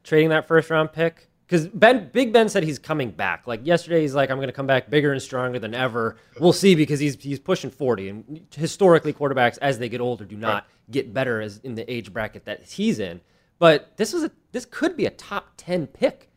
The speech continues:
Speaker 1: that they just traded. Are they gonna live to regret this?
Speaker 2: Um, I,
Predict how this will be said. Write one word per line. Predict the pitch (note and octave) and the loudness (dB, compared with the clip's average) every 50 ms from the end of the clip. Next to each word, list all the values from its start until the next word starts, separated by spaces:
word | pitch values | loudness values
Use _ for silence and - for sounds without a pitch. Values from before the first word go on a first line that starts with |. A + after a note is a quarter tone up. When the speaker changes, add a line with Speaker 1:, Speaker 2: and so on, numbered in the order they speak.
| _ _ _ _ - | _ _ _ _ -2
Speaker 1:
that | - E3 E3 - | -2 -2 0 2
they | F#3 F3+ E3+ | 0 0 0
just | B2+ F3+ E3 - - | 0 -4 -6 -8 -10
traded. | - - - D#3 F#3+ C#4 C#4 G2 G#2 | -14 -8 -2 -2 -2 -2 -2 -4 -4
Are | A#2+ C3+ | 0 0
they | E3 F3 | 2 2
gonna | G3 F#3 D#3+ | 2 2 2
live | D#3 F3 E3+ | 2 0 0
to | D#3+ F3+ | -2 -4
regret | D3 C#3 G2 F#2 F#2 B2+ _ - | -4 -4 -4 -6 -10 -12 _ -14
this? | E4 D#4+ - - - _ _ - _ _ _ _ _ _ _ _ _ _ _ _ _ _ _ _ _ _ _ _ _ _ _ _ _ _ _ _ - - | -16 -16 -16 -18 -20 _ _ -20 _ _ _ _ _ _ _ _ _ _ _ _ _ _ _ _ _ _ _ _ _ _ _ _ _ _ _ _ 0 4
Speaker 2:
Um, | F#3 F#3 F#3 F#3 F3+ F3+ F3 F3 F3 D#3+ B2 - - - - - - - _ _ _ - | 6 8 10 10 10 10 8 8 6 4 2 0 -8 -12 -12 -14 -18 -20 _ _ _ -6
I, | G3+ G3 F#3+ | -6 -6 -6